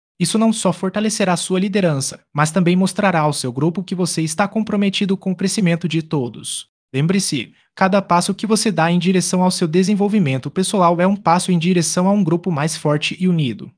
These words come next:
Conclusão: chegamos ao final deste mergulho sobre como lidar com membros dominadores em grupos de estudo bíblico. Você agora tem em mãos ferramentas valiosas, como o conselho sábio de Provérbios quinze, vinte e dois, que pode transformar a dinâmica do seu grupo.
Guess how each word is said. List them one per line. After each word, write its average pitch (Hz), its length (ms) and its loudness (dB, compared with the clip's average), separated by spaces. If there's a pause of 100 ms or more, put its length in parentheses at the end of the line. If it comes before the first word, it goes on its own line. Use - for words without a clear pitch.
(240)
Conclusão: 190 580 4
chegamos 185 440 4
ao 202 80 6
final 143 320 2
deste 127 300 0
mergulho 156 460 4
sobre 165 340 0
como 202 260 4
lidar 147 280 4
com 156 120 -6
membros 156 380 4
dominadores 165 720 4
em 165 100 4
grupos 165 380 2
de 139 80 0
estudo 180 340 2
bíblico. 117 560 -2 (260)
Você 131 200 -2
agora 160 340 0
tem 175 200 -4
em 151 40 -2
mãos 147 300 -4
ferramentas 185 580 -2
valiosas, 147 600 -2 (220)
como 180 200 -2
o 196 60 -2
conselho 170 460 -2
sábio 165 320 -4
de 185 80 -4
Provérbios 160 600 -2
quinze, 202 280 -2
vinte 127 440 -8
e 185 120 -6
dois, 139 400 -4 (120)
que - 120 -10
pode 196 320 -2
transformar 180 520 -4
a 175 60 0
dinâmica 170 420 -2
do 147 140 -4
seu 196 180 -4
grupo. 131 480 -6